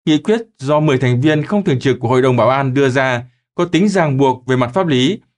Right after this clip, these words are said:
yêu cầu ngừng bắn ngay lập tức trong tháng Ramadan,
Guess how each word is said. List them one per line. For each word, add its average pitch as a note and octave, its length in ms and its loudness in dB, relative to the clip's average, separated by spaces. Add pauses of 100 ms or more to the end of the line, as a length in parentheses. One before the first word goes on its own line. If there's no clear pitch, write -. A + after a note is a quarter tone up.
(120)
yêu G3 140 0
cầu D#3+ 220 0
ngừng C3+ 180 0
bắn C#3+ 280 0
ngay G3+ 120 2
lập C3 160 -2
tức G#3+ 220 -4
trong C#3+ 260 -2
tháng A#2+ 300 -4
Ramadan, B2 560 -2